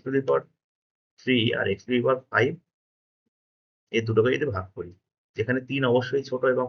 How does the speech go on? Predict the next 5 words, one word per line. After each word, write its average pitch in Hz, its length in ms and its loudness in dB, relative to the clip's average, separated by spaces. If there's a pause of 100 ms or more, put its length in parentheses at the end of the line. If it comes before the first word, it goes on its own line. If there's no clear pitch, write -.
পাঁচ 123 220 0
অবশ্যই 123 360 -2
বড়, 117 140 0 (1800)
করলে 135 240 0
কি 131 80 -2